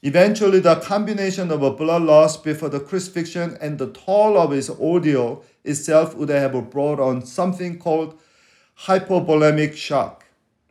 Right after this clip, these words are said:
a state similar to what occurs in severe bleeding victims who are about to die.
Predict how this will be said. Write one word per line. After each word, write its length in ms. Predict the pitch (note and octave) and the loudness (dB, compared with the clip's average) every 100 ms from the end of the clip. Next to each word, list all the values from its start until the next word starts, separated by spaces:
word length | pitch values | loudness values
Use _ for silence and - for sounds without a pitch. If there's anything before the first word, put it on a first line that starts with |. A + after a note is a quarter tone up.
| _ _ _ | _ _ _
a 80 | A#2+ | -10
state 320 | A2+ - F#3+ | -8 0 2
similar 500 | F#3 - E3+ E3+ D#3 | 2 -2 -2 0 0
to 240 | D3+ E3+ D3+ | 0 -2 -2
what 260 | B2+ D#3+ | 2 2
occurs 640 | D3 C#3 C#3+ D#3 C#3+ D3+ - | 2 0 -2 -2 -2 -2 -6
in 160 | B2 | -10
severe 420 | B2 G3 F3+ F#3 | -10 -12 -2 0
bleeding 480 | F3 D3+ D3+ D3+ D3+ | 0 0 0 0 -4
victims 520 | D3 D3 D3 D3 D3 | -6 -8 -6 -8 -8
who 180 | C#3 D3+ | -8 -2
are 220 | C#3 B2+ | 2 2
about 280 | A#2 C3 B2+ | 2 0 -2
to 40 | B2+ | -6
die. 340 | A2+ A2+ F#2 | -6 -4 -6